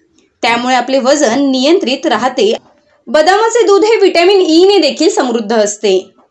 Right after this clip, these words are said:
दररोज सकाळी आपल्या ब्रेकफास्टमध्ये बदामाच्या दुधाचे सेवन करा, त्यामुळे आपल्या शरीराला व्हिटॅमिन ई मिळते. आपले शरीर दररोज वीस ते पन्नास टक्के व्हिटॅमिन ई खर्च करते.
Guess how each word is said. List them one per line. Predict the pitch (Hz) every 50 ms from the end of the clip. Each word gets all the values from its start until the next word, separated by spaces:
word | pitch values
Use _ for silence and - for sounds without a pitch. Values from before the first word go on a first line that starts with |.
| _ _ _ _ _ _ _ _ _ _ _ _ _ _ _ -
दररोज | 240 339 359 392 403 440 523 539
सकाळी | - - 359 370 359 370 415
आपल्या | 427 381 330 - 349 349 381
ब्रेकफास्टमध्ये | 339 320 320 277 269 269 - - 320 302 330 - - 359 330 285 220 208 240
बदामाच्या | 269 262 262 220 233 233 247 247 233 302 294
दुधाचे | 247 247 208 233 214 208 247 277
सेवन | 320 - - 220 202 196 196
करा, | 190 202 190 185 175 - - _ _ _ _ _ _ _ _ _ _ _ _
त्यामुळे | - 226 220 226 226 233 247 247
आपल्या | 226 226 240 262 311
शरीराला | - - 226 220 277 349 370 285 208 202 208
व्हिटॅमिन | 247 240 262 254 - 311 349 359 392 359
ई | - - 269 262 285
मिळते. | 302 277 233 196 185 - 202 190 185 - - _ _ _ _ _ _ _ _ _ _ _ _ _ _ _ _ - -
आपले | 277 294 311 349 415 466
शरीर | - 427 427 330 - 277 294 285
दररोज | 277 302 285 294 349 392 320 240 220 220 226 285
वीस | 220 240 262 269 - -
ते | 359
पन्नास | 370 359 - 247 226 226 247 294 440 440 427 -
टक्के | 415 427 - - 220 226
व्हिटॅमिन | 254 226 240 - 254 262 285 311 294 - - 240
ई | 277 311 359 359
खर्च | 339 233 208 208 -
करते. | 262 254 247 202 185 - 202 180 165 151 -